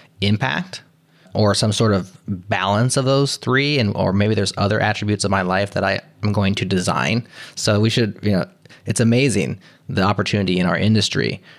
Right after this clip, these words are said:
where we can have these kind of conversations, because business is really hard and staying in business is really hard. And yet there's so much opportunity inside of software and technology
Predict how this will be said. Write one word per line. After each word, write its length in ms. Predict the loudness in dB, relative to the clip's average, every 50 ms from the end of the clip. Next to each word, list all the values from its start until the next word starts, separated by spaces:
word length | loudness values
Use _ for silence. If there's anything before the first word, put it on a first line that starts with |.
| -20 _ _
where 160 | -2 0 2
we 120 | 2 2 0
can 180 | 0 0 0
have 440 | 0 -2 -2 -2 -2 -2 0 0 0
these 160 | 2 0 0 0
kind 200 | -2 -2 0 0
of 320 | -2 -2 -4 -8 -14 -16 -20 _ _ -8
conversations, 800 | -4 -2 0 0 0 0 -2 -2 -2 -2 -4 -6 -6 -8 -10 -12 _ -18 -20 -20 -20 _ _ -4
because 240 | 0 0 0 0 2
business 280 | 2 2 4 4 2 2
is 100 | 2 2
really 240 | 2 2 4 2
hard 400 | 2 2 2 2 2 0 -2 -4 -10 _ _ _ _ _ _ _ _ _ -20 -6
and 640 | -4 0 0 2 2 2 2 2 2 0 -2 -4 -6 -8
staying 280 | -4 -2 0 0 2 2
in 100 | 2 2
business 420 | 2 0 0 0 -2 -2 -2 -4 -4
is 120 | -2 0 0
really 160 | 2 2 2
hard. 420 | 2 2 2 2 2 2 0 -2 -6 -14 -20 -20 -20 _ _ _ _ _ _ _ -4
And 440 | -2 0 2 2 2 2 2 4
yet 120 | 2 2 2
there's 140 | 0 0 2
so 80 | 2
much 140 | 2 2 2
opportunity 760 | 0 -2 0 0 2 2 2 2 2 2 2 2 0 -2 -4 _ _ _ _ _
inside 440 | 2 2 2 2 2 2 2 4 2
of 360 | 2 0 -2 -8 -12 -14 -16 -18 _ -12
software 520 | -10 -4 -2 -2 -2 0 2 2 2 2 2
and 260 | 0 -2 -4 -6 -6
technology 720 | -6 -4 -2 -2 0 2 2 0 0 -2 -4 -4 -6